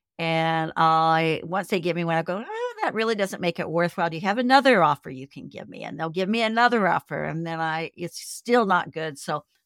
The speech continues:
I actually have never kept one of those because of the retention offers just haven't been good. But, uh, yeah, I think retention offers are a great way to get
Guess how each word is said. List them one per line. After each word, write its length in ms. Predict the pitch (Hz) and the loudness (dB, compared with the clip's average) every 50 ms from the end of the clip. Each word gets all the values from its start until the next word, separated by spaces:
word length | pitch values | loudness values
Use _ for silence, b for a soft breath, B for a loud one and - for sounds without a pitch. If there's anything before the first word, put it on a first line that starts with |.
| _ | _
I 200 | - 302 339 339 | 0 0 2 2
actually 360 | 320 240 - - - - 208 208 | 2 0 -2 -4 -8 -8 -6 -6
have 140 | 208 175 | -4 -4
never 480 | 175 175 175 170 170 170 175 185 196 175 | -4 -4 -2 0 0 0 0 0 -2 -6
kept 420 | - - - - 170 170 - _ | -8 -10 -6 -4 -4 -4 -4 _
one 140 | - 180 175 | -8 -8 -6
of 80 | 170 175 | -6 -6
those 240 | 165 160 156 147 - | -6 -6 -8 -10 -14
because 340 | 160 - - 160 147 - | -20 -18 -18 -18 -16 -16
of 80 | 147 139 | -18 -18
the 80 | 147 147 | -16 -18
retention 760 | 151 143 - - - _ _ - - 214 190 196 - 170 151 | -18 -20 -20 -20 -20 _ _ -4 -2 -2 0 0 -2 -4 -4
offers 340 | 143 139 - 156 143 - - | -4 -4 -6 -8 -10 -8 -8
just 240 | - 127 - - | -8 -8 -8 -8
haven't 400 | - - 143 127 - - - - _ _ _ _ | -8 -6 -4 -4 -4 -6 -10 -16 _ _ _ _
been 240 | - 123 135 139 | -4 -4 -2 -4
good. 400 | 131 - - 123 - - - - b b b b b b b b b b b b _ _ | -6 -6 -8 -10 -10 -10 -12 -14 b b b b b b b b b b b b _ _
But, 420 | 151 156 151 143 139 139 - - 160 - | -4 -2 -2 0 -2 -2 -6 -10 -10 -6
uh, 300 | - 165 160 151 151 170 | -4 -2 -2 -2 -2 -2
yeah, 280 | 165 196 208 175 - 120 127 | 0 2 2 2 2 2 0
I 100 | 165 190 | 0 0
think 220 | - 208 190 - | 0 -4 -6 -6
retention 540 | 208 185 - - 233 208 190 - - 190 175 | -8 -10 -8 -6 -6 -6 -6 -8 -10 -8 -6
offers 720 | 165 160 160 - - 165 165 165 165 175 175 165 - - - - | -6 -6 -6 -8 -8 -6 -6 -4 -4 -4 -4 -4 -6 -8 -6 -2
are 320 | 160 165 160 156 151 - - | 0 2 2 2 0 -2 -4
a 100 | 170 165 | -4 -6
great 680 | 151 139 - 160 156 156 151 156 170 165 175 190 190 - | -6 -10 -12 -10 -8 -6 -4 -2 0 0 0 -2 -2 -4
way 380 | 165 165 156 151 151 160 156 139 - | -6 -4 -4 -4 -6 -8 -8 -10 -10
to 140 | - 170 165 | -10 -10 -10
get 480 | 160 - - 160 147 143 151 147 139 | -10 -10 -8 -6 -4 -4 -4 -4 -6